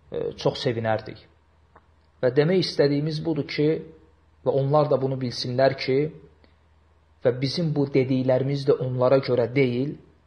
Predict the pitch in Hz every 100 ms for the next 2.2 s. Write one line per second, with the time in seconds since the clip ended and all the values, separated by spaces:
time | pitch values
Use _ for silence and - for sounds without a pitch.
0 | _ - - 127 123 139 127 120 117 123
1 | 135 135 120 120 117 120 135 127 120 127
2 | 117